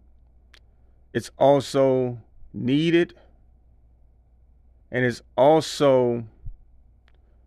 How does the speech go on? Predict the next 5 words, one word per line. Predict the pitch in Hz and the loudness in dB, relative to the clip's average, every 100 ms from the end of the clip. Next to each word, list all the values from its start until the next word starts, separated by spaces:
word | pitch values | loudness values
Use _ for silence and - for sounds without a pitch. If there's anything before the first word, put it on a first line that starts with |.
| _ _ _ _ _ _ _ _ - | _ _ _ _ _ _ _ _ -4
a | 113 | -2
proponent | 117 98 139 160 156 135 - _ _ _ _ _ _ _ _ _ _ _ _ _ _ _ - | -2 -4 0 2 2 0 -4 _ _ _ _ _ _ _ _ _ _ _ _ _ _ _ -14
that | 113 131 131 127 - | -2 0 0 -2 -4
is | 127 123 120 113 110 - - _ _ _ _ _ _ _ _ _ _ _ _ _ _ _ _ _ | 0 0 0 -2 -6 -12 -20 _ _ _ _ _ _ _ _ _ _ _ _ _ _ _ _ _
one | - 113 127 156 139 139 143 135 | -12 -4 2 4 4 0 -2 -8